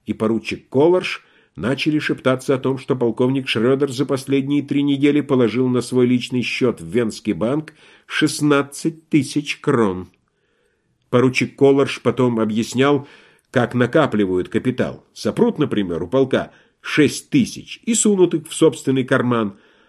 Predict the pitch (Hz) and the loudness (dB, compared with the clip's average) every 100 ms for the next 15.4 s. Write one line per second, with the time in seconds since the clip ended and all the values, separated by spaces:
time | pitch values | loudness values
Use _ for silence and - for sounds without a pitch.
0 | _ - 196 226 226 - 214 208 240 214 | _ -4 -2 0 -2 0 0 0 -2 -2
1 | 175 - 156 - 202 175 147 131 180 - | -2 0 0 2 0 4 2 2 -2 -2
2 | 143 110 127 170 - 127 117 107 120 107 | 0 2 2 2 -2 -2 0 0 0 -2
3 | - - 190 - - 139 120 147 165 - | -4 2 2 2 0 2 4 4 4 2
4 | 117 120 151 127 117 113 110 123 147 233 | 0 0 0 0 2 0 0 2 2 2
5 | 226 214 - - _ - 160 151 147 151 | 0 -4 -8 -20 _ -2 2 2 2 0
6 | 107 101 220 240 160 170 208 170 185 151 | -2 -4 -2 0 2 2 2 -2 -2 0
7 | 120 123 117 110 - _ _ _ _ - | 4 4 2 -4 -8 _ _ _ _ -6
8 | 131 233 233 107 - 78 71 67 - _ | -2 0 0 -4 -6 -12 -10 -12 -12 _
9 | _ - 101 - 85 71 65 73 160 170 | _ -8 -8 -6 -8 -8 -4 4 4 6
10 | 143 - 98 107 87 82 98 110 147 156 | 2 -2 -2 -2 -2 -6 -6 -2 2 2
11 | 196 226 214 170 - 233 151 131 123 110 | 4 2 -2 -8 0 0 4 4 4 2
12 | 120 123 160 123 92 80 98 117 135 - | 0 2 0 0 -4 -6 -4 0 -2 -2
13 | 92 85 80 - 101 120 104 - 98 101 | -4 -4 -4 -6 -2 0 0 -4 -4 -4
14 | 95 90 80 107 101 113 95 - 87 104 | -4 -6 -6 -8 -6 -6 -6 -10 -12 -8
15 | 143 180 214 | -2 0 0